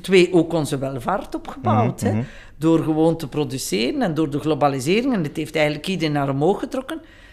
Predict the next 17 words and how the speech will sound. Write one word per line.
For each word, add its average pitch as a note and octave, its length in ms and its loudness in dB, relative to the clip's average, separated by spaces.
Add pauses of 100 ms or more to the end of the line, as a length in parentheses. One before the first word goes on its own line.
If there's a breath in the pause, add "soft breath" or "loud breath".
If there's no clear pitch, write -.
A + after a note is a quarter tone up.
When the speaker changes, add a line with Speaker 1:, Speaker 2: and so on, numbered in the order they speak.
(220 soft breath)
Speaker 1:
Maar A3 100 -10
ja, B3 60 -8
nu G#3 160 -6
zit - 320 -10
je G3 60 -6
in D#3+ 120 -4
een C3 200 -8
tijdsgewricht - 960 -12
met E3+ 200 -6
de - 120 -10
oorlog E3 400 -2
met D3 180 -4
Rusland C#3 520 -6
en G2 120 2
Speaker 2:
Mhm. G2 120 -2 (500 soft breath)
Speaker 1:
Oekraïne, D3+ 760 -6 (120)
één. C3+ 360 -4